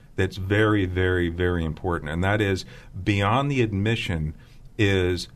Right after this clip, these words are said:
uh, deciding that he truly is loved by God unconditionally. And I would add to that,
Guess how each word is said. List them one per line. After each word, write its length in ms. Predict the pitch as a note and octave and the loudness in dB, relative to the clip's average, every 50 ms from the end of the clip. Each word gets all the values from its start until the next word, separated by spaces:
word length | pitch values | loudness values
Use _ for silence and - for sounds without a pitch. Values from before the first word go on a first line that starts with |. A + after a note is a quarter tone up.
| - - - - - - | -20 -20 -20 -14 -6 -2
uh, 220 | F#2 E2 E2 E2+ E2 - - | -2 0 0 -2 -4 -6 -2
deciding 880 | - G#2 - - - - B2 A#2+ C#3 C#3+ B2+ A2 E2 D#2+ D#2 D#2 E2 E2+ - - - - - - - - - | -2 -2 -2 -2 0 0 2 2 2 2 0 0 -2 -2 -2 -4 -6 -8 -10 -16 -20 -20 -20 -20 -20 -16 -6
that 180 | G2+ G2+ G2 F#2+ | -2 0 0 0
he 260 | - - - D3 C#3+ | -2 -2 -2 -2 -2
truly 520 | - - - - - D#3+ D#3+ D#3 D3 C3 A#2+ | -2 -6 -6 0 2 4 4 4 4 2 0
is 340 | - A#2+ B2 A#2+ A2+ G2 | 2 2 2 2 2 2
loved 320 | F#2 F#2+ G2+ G#2 G#2 G2+ F2+ | 2 2 2 2 2 0 0
by 200 | F2+ E2+ E2+ E2 | 0 0 0 0
God 540 | E2 F#2+ F2 F2+ F2+ E2+ D#2+ D2 D2+ D2+ - - - - - - - - - | 0 2 2 2 2 2 0 -2 -6 -8 -10 -14 -20 -20 -20 -20 -10 -4 0
unconditionally. 1040 | A2+ A2 G#2+ G#2+ - - A#2 G2+ F#2 G2 F#2+ - - - F2 D#2+ D#2 D#2+ - - - - | 0 0 0 0 -2 -2 -2 0 2 0 0 0 -2 -4 -4 -2 -2 -4 -6 -8 -6 -2
And 500 | A2+ A#2 C#3 C#3+ D3 C#3+ C3+ C3+ A#2+ - | 0 0 2 2 0 0 0 -2 -2 -2
I 140 | - G2 | 0 2
would 160 | G#2+ G#2+ G#2+ D#2+ | 2 2 2 2
add 280 | F#2 G2 G2 G2+ F#2+ | 2 2 2 0 -2
to 80 | - F2+ | -4 -4
that, 260 | E2+ D#2+ D#2 D#2 D2+ | -2 -2 -2 -2 -4